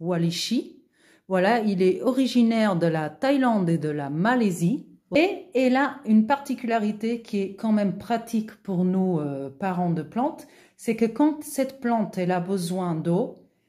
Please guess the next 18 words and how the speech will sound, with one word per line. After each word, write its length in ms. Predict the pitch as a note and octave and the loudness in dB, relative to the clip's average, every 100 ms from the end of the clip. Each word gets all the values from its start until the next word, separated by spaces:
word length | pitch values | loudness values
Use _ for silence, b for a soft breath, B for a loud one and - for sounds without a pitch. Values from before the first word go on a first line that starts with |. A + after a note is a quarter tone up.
| b | b
ses 240 | - A3+ | -4 -2
feuilles 340 | A3 - A#3 A#3 | -2 0 2 2
se 180 | - G3+ | 0 -2
baissent 280 | G3 G3 | -2 -4
un 120 | F3+ F3+ | -6 -8
petit 180 | F3+ | -8
peu. 220 | F3 - - _ _ _ _ | -12 -12 -16 _ _ _ _
Donc, 260 | D#3+ E3+ D#3+ | -4 -4 -2
vous 100 | F3 | -8
savez 420 | F3+ G#3 F3+ G3+ G#3+ | -6 -2 0 0 -2
que 100 | F3 | -4
vous 160 | D#3+ | -4
pouvez 300 | D#3+ E3+ D#3+ | -6 -6 -4
l'arroser 600 | D#3 D#3 D#3+ D3+ G#3 A#3 | -4 -4 -8 -2 -2 0
et 80 | F#3+ | -2
tout 120 | G3 | -4
de 80 | E3+ | -6
suite, 320 | - C4 - | -4 -4 -4